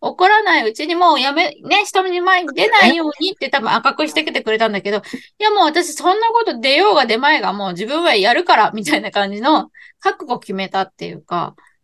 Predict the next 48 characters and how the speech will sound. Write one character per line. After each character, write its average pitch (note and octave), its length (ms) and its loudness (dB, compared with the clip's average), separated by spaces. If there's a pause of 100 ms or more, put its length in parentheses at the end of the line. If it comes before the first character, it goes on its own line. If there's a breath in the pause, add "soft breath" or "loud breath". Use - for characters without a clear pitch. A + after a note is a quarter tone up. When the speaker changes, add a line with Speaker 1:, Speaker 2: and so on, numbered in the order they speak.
(160)
Speaker 1:
も G#4 100 2
う - 20 2
ね、 C#4+ 180 -2
そ F4+ 240 2
う - 20 4
い G4 40 4
う G4 40 0
の C4+ 120 -2
も - 160 -4
あ - 60 -2
っ - 60 -20
た。 - 140 -20 (120)
自 B3+ 180 -8
分 C4+ 280 -2
と F4 320 2
対 C4 240 -2
話 B3 180 -2
す D4 140 -8
る C#4 100 -8
っ B3+ 40 -14
て - 160 -6
い F#3 60 0
う E3+ 100 -8
か、 F#3 380 0 (400 loud breath)
う G3+ 40 -6
ん。 G3 200 -4 (180)
黒 A#4 220 0
さ C#4 120 0
ん、 F3+ 220 -8 (100)
ち - 140 -10
な D4+ 100 2
み D4+ 120 4
に D4+ 60 0
自 A#3 140 -4
分 F#4 160 0
と F#4+ 140 -2
対 E4+ 240 2
話 E4+ 120 0
っ E4+ 60 -18
て E4+ 120 -6
し D#4+ 100 -10
ま D4 160 -4
す？ E4 320 -10 (3500)
Speaker 2:
あ C3+ 800 0
あ。 - 160 -20 (960)
す - 360 -2
る G3 220 4
ね。 D#3+ 340 0